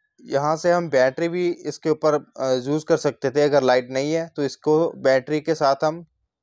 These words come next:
चला सकते थे। तो ये made in India का बना हुआ है, यहाँ पर इसका लोगो लगा हुआ है, ठीक है। तो यहाँ पर यॉरक का,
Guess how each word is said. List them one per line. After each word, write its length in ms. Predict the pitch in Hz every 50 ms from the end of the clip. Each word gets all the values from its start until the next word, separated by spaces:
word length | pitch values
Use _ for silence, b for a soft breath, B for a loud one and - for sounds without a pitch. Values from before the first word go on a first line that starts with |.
| _ _ _ _
चला 180 | - 139 139 131
सकते 340 | - - 127 - _ 123 117
थे। 180 | - 110 110 - _ _ _ _ _ _ _ _ _ _ _
तो 100 | 180 180
ये 140 | 180 190 185
made 600 | 175 160 147 147 156 165 160 175 - - 156 156
in 280 | 170 - _ - 151
India 240 | 143 139 151 156 160
का 120 | 160 170 156
बना 280 | 139 139 131 131 143
हुआ 240 | 151 151 135 143 147
है, 180 | 165 170 160 143
यहाँ 180 | 135 131 131
पर 180 | 127 - 143 139
इसका 220 | 135 - - 147
लोगो 300 | 135 127 123 127 127 147
लगा 240 | 151 147 143 135 147
हुआ 220 | 143 143 151 156
है, 80 | 170 180 - _ _ _ _ _ _ _ _ _ _ _ _
ठीक 160 | 139 135 127
है। 180 | 160 151 147 143 _ _ _ _ _ _ _ _ _ _ _ _
तो 400 | - 135 123 120 113 117 123 - -
यहाँ 180 | 127 139 139 139
पर 160 | 131 139 135
यॉरक 440 | 127 123 127 127 135 143 139 - - 156
का, 200 | 151 151 147 143